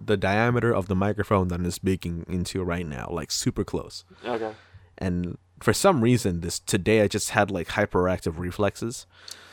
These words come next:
Speaker 1: So
Speaker 2: Oh
Speaker 1: I just
Speaker 2: my
Speaker 1: took a
Speaker 2: God.
Speaker 1: step back, like James Harden, and then I, and then I took a step forward. So basically, she was still shook, and while she was shook,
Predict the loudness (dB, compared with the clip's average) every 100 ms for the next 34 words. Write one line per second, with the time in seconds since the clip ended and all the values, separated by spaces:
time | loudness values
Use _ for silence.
0 | -18 -10 0 6 6 6 4 4 2 2
1 | 0 2 2 4 4 4 2 -10 -18 -20
2 | _ -6 -2 -2 0 0 0 0 0 0
3 | -4 -8 _ _ -20 -20 -18 -16 -18 -12
4 | -6 -2 0 -2 -6 _ -20 -6 -2 0
5 | -2 -2 -4 -2 -2 -2 0 0 -2 -8
6 | -2 2 2 2 4 4 4 2 2 2
7 | 2 2 2 2 2 2 2 0 -2 4
8 | 4 4 2 2 0 0 0 -2